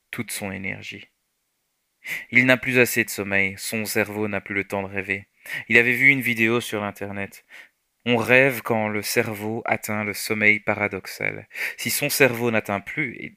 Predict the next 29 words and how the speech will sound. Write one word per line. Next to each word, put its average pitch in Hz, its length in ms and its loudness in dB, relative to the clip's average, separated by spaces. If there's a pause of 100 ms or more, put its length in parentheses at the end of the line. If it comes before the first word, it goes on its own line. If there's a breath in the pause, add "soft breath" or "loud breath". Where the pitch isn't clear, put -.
et 127 140 10
d'où, 147 200 -4
et 107 120 4
de 113 100 2
là 123 180 8
est 117 40 6
venue 107 240 -4
l'idée, 104 380 0
donc 104 160 -16
ici - 180 -6
j'ajoute 95 280 0
une 95 120 -6
phrase 101 260 -6
qui - 100 -8
est - 20 -4
pas - 120 -2
écrite, - 260 -8 (220 loud breath)
donc 110 120 -2
on 113 120 2
rêve 131 280 6
quand 127 100 0
le 113 100 2
cerveau 113 440 -2
atteint 110 320 -2
le 104 80 -6
sommeil 104 280 -4
paradoxal. 101 720 -8 (1600 soft breath)
De 113 120 2
ça, 117 400 2